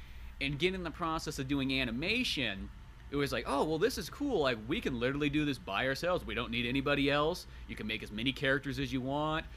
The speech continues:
You can go anywhere you want with it. You've just gotta draw it and put the time in, and that's it. You know, you're never asking anybody else's help," so that made it kinda nice.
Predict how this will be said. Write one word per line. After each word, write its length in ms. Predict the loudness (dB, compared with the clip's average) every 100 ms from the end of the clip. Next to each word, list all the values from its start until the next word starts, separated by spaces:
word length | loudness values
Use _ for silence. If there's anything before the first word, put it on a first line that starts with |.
| -14 -10
You 100 | -8
can 140 | -4
go 160 | -4 -2
anywhere 360 | 2 4 4 4
you 140 | 2
want 300 | 2 0 0
with 200 | -4 2
it. 220 | 2 2
You've 140 | -2 -4
just 200 | -4 2
gotta 200 | 2 0
draw 320 | 0 2 2
it 40 |
and 100 | 0
put 140 | -6 -8
the 60 |
time 400 | -6 -2 0 0
in, 140 | -2 -2
and 100 | -2
that's 220 | -2 2
it. 200 | 0 2
You 120 | -2
know, 200 | -2 -2
you're 120 | 0
never 220 | 0 2
asking 340 | 2 0 0 -4
anybody 320 | -2 -2 -2
else's 280 | -4 -6 -6
help," 200 | -4 -4
so 140 | -2
that 180 | 0 0
made 160 | -2 -4
it 80 |
kinda 220 | -4 -4 -4
nice. 400 | -4 -4 -4